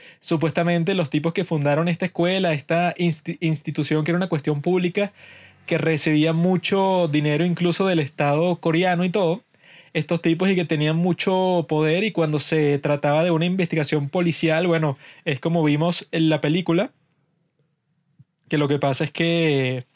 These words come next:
en lo que respecta a la policía, cuando los tipos que ven estos a-, abusos van para la policía, los tipos les dicen básicamente que no, bueno,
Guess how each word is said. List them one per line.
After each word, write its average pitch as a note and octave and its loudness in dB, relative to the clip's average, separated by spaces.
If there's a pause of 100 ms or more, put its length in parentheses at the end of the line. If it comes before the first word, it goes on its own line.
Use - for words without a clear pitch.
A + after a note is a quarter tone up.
(1400)
en D#3 0
lo D3+ 2
que D#3+ -2
respecta D3+ -2
a F3+ 2
la G3 0 (200)
policía, E3 2
cuando F3 0
los D3+ 0
tipos D#3+ -2
que F3+ -2
ven D3+ 0
estos E3+ -2
a-, D3+ -2 (880)
abusos D#3 0 (1160)
van D#3 -2
para F#3+ 0
la E3+ 0
policía, F3+ 0 (1040)
los D#3 -2
tipos D#3+ 0
les F3 0
dicen D#3 0
básicamente D3+ 0
que D#3+ -2
no, D#3+ 0
bueno, D#3+ 0